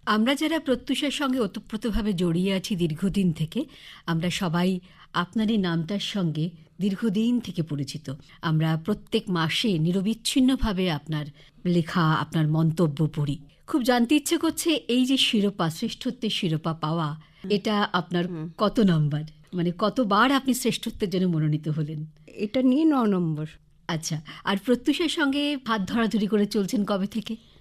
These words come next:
Speaker 2: প্রত্যুষার সাথে হাত ধরাধরি করে চলছি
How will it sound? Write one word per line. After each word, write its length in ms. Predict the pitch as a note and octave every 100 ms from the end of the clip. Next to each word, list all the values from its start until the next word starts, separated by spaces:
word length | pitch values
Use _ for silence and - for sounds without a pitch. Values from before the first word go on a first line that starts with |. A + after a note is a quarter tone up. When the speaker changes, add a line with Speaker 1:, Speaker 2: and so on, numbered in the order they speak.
| - -
Speaker 2:
প্রত্যুষার 440 | A3 G#3+ - D4
সাথে 280 | C#4+ D#4 D#4
হাত 200 | C#4+ B3+
ধরাধরি 600 | A#3+ C4+ C4 A#3+ C4 C4+
করে 280 | C4+ C4 B3+
চলছি 640 | B3+ B3 A#3+ - B3 E4+